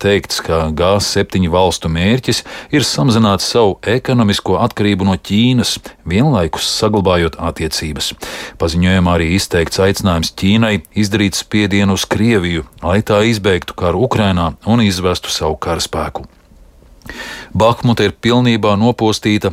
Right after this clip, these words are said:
taču Krievijas spēkiem to arvien nav izdevies okupēt. Tā šodien paziņojis Ukrainas prezidents Volodimirs Zelenskis. Arī viņš piedalījās G septiņi valstu vadītāju samitā Japānas pilsētā Hirosimā. Sanāksmes laikā Zelenskis tikās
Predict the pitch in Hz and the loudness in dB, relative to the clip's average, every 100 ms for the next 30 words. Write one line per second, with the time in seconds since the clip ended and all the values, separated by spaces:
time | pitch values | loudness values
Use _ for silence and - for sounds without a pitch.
0 | - 92 - - 90 87 85 - - 92 | -4 -6 -6 -4 -2 -2 -2 -4 -2 -2
1 | - 95 87 98 90 85 104 113 104 113 | 0 -2 2 2 2 0 2 2 4 2
2 | 110 - 113 95 101 101 - 135 - - | 2 0 -2 0 0 0 -2 -4 -4 -2
3 | 87 73 - - - - - 139 110 90 | -2 -2 -10 -16 -16 -10 -4 -2 0 -2
4 | 80 101 82 85 82 - 104 - 95 87 | 0 -2 0 0 -2 -2 -4 0 0 0
5 | - 117 98 95 95 85 - 92 92 85 | 0 0 0 0 0 -2 -4 0 0 2
6 | 87 85 92 85 90 104 131 - - - | 0 -2 -4 0 2 2 2 -2 -8 -8
7 | - - - - 147 104 117 123 - 117 | -12 -12 -10 -2 0 2 0 0 -2 0
8 | 107 104 101 80 92 101 - 101 101 110 | 2 4 2 2 0 0 0 -2 -2 0
9 | 98 78 85 90 - 80 90 85 80 82 | 0 2 2 2 -2 -2 -2 -2 -2 -2
10 | - 95 87 87 82 85 92 90 82 - | 0 -2 0 0 0 0 0 0 -2 -2
11 | 90 85 85 - 78 - 90 80 - 87 | -2 -2 -2 -2 -6 -2 -2 -2 -2 -2
12 | 78 - - - - - 151 117 104 113 | -4 -6 -10 -8 -10 -2 0 2 0 0
13 | 147 147 117 98 98 104 123 123 110 - | 2 2 2 0 2 2 2 0 -4 -4
14 | - 107 101 | -2 0 2